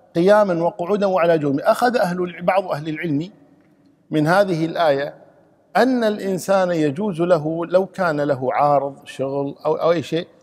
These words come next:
إن مجرد أن ينتهي من الصلاة أن يقوم، وله أن يقول أذكار الصلاة وهو يمشي، "فاذكروا الله قياما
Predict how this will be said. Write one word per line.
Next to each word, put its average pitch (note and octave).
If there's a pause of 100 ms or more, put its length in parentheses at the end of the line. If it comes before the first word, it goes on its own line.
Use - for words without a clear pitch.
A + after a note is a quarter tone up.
(380)
إن A3+
مجرد A#3
أن G#3
ينتهي G#3+
من G3
الصلاة A3+
أن B3+
يقوم، C4 (1400)
وله A#3
أن G#3+
يقول A3
أذكار G#3+
الصلاة G3
وهو A3+ (160)
يمشي، A#3 (1160)
"فاذكروا G3
الله G3
قياما G3+